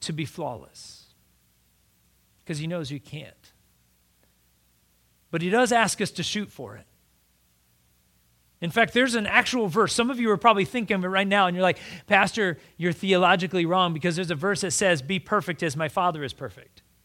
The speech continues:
You're probably, you wanna quote that verse to me, don't you?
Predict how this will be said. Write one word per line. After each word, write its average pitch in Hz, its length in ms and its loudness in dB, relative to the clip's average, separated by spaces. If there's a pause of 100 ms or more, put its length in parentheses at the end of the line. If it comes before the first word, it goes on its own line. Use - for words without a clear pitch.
(840)
You're 160 80 -10
probably, 196 280 2
you 185 140 -2
wanna 202 160 0
quote 208 260 -2
that 185 120 -2
verse 190 200 -2
to - 80 -12
me, 147 100 -8
don't 160 260 -6
you? 120 80 -14